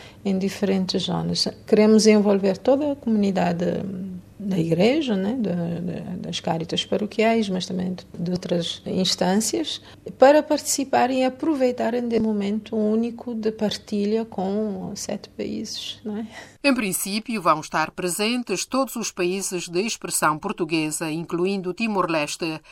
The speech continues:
Speaker 2: o que para Marina Almeida é muito bom.
Speaker 1: Então, isso para nós também é muito bom, porque, bom, alguns dizem, "Mas na Cáritas, Timor-Leste não tem uma Cáritas nacional", mas tem Cáritas diocesana. Então,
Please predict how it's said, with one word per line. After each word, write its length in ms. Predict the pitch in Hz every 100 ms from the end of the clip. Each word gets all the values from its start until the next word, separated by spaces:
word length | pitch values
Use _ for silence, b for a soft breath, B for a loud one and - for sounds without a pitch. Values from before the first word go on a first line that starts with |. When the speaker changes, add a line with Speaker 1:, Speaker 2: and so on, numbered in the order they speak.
| B -
Speaker 2:
o 80 |
que 160 | - 285
para 220 | 254 220
Marina 360 | 220 214 202 214
Almeida 580 | 202 151 143 143 160 -
é 120 | 226
muito 300 | 165 139 -
bom. 240 | 131 117 107
Speaker 1:
Então, 260 | - 196 208
isso 240 | 220 220
para 220 | 208 220 208
nós 200 | 208 -
também 220 | 208 196
é 40 |
muito 320 | 190 196 -
bom, 320 | 233 269 269 262
porque, 380 | 214 - 202
bom, 360 | 190 185 180 185
alguns 400 | 190 196 202 202
dizem, 260 | 208 202 220
"Mas 260 | 277 -
na 280 | 254 269 262
Cáritas, 500 | 262 247 240 247 247
Timor-Leste 500 | - 240 233 233 247
não 80 | 233
tem 120 | 233
uma 140 | 226
Cáritas 440 | 220 208 208 208 208
nacional", 540 | 196 190 - - - 196
mas 200 | 208 -
tem 160 | 233
Cáritas 480 | 208 175 170 - 170
diocesana. 580 | 170 - 165 165 - 190
Então, 440 | 196 202 208 220